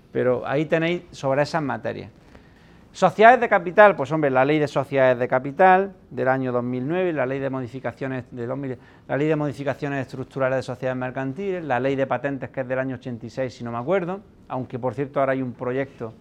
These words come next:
de modificación, proyecto de ley, creo que es proyecto ya, para modificar las patentes, la ley de patentes. ¿La patente qué es? Mercantil, por cierto, por eso estamos aquí.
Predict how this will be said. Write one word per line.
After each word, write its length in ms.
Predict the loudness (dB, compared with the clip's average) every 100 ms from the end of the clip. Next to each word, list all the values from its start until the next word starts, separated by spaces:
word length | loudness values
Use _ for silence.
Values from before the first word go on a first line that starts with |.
| -20 -20 -20 -20 -20 -20 -20 -20 -20 -18
de 460 | -10 -4 -2 -4 -8 -20 -20 -12
modificación, 840 | -8 -8 -10 -8 -8 -2 -2 -2 -8 -20 -10
proyecto 260 | -10 -6 -6
de 100 | -4
ley, 180 | -4
creo 140 | -6 -8
que 60 |
es 40 | -10
proyecto 380 | -6 -6 -6 -8
ya, 160 | -8 -8 -16 -20 -20 -20 _ -8
para 160 | -6
modificar 420 | -6 -8 -6 -6
las 80 | -6
patentes, 500 | -8 -4 -4 -4 -8 -16 -16
la 100 | -12
ley 80 | -8
de 40 |
patentes. 420 | -8 -8 -12 -10
¿La 120 | -6
patente 400 | -4 -2 -2 -4
qué 160 | -2 -2
es? 80 | -2 -8 -12 -20 _ _
Mercantil, 500 | -12 -6 -6 -6 -8 -10
por 140 | -14 -8
cierto, 260 | -8 -8 -20 -20 -20 -20 -20 -20 -14
por 100 | -12
eso 100 | -8
estamos 300 | -6 -4
aquí. 80 | -6